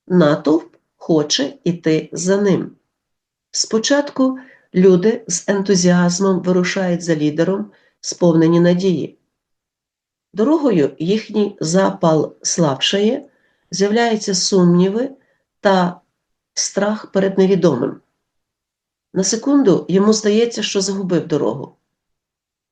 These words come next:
Зрештою, стомлений і розчарований натовп зраджує свого ватажка, звинувачуючи його у марності їхньої подорожі.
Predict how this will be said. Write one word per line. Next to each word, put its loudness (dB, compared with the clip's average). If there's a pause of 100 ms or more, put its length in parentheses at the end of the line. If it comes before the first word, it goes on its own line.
(560)
Зрештою, -4 (220)
стомлений 0
і -2
розчарований 0
натовп -2 (360)
зраджує 0
свого -2
ватажка, -4 (480)
звинувачуючи 0
його -2
у 0
марності -2
їхньої -2
подорожі. -4